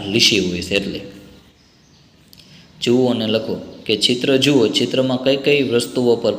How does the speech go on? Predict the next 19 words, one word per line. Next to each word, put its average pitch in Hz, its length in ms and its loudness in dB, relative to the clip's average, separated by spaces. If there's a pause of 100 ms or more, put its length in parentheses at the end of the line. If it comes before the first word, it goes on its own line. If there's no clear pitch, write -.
(100)
ફૂલો 123 260 2
અને 107 380 -2 (340)
પાંદડાની 113 500 0
ભાત 107 380 -2
દેખાય 101 400 -2
છે 101 140 -6
તેના 104 300 -6
નામ 98 280 -6
લખો. 98 380 -6 (800)
જો, 104 120 -10
આ 98 80 -8
બધા 101 320 -8 (460)
બારીના 104 340 0
પડદા 104 380 0
પાછળ 104 400 -4
છે, 101 360 -4 (680)
પછી - 160 -6
બારીમાં 104 520 -2
છે 104 340 -6